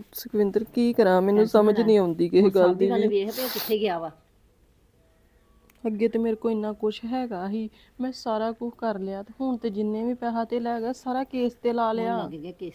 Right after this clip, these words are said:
Speaker 2: ਤੇ ਸਾਰਾ ਹੀ।
Speaker 1: ਅੱਗੇ ਤੇ ਮਾਮੇ ਇਹਦਾ ਵੀ ਸਾਥ ਦਿੰਦੇ ਸੀ,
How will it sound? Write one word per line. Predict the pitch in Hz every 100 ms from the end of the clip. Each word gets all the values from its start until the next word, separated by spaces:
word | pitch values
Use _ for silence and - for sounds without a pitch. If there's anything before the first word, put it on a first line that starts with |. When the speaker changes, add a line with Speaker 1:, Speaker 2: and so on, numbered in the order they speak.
| _
Speaker 2:
ਤੇ | 160
ਸਾਰਾ | 156 143
ਹੀ। | 185 _ _ -
Speaker 1:
ਅੱਗੇ | 214 220
ਤੇ | 240
ਮਾਮੇ | 240 226 220 220
ਇਹਦਾ | 226
ਵੀ | 247 254
ਸਾਥ | - 240 220
ਦਿੰਦੇ | 226 220 226
ਸੀ, | 240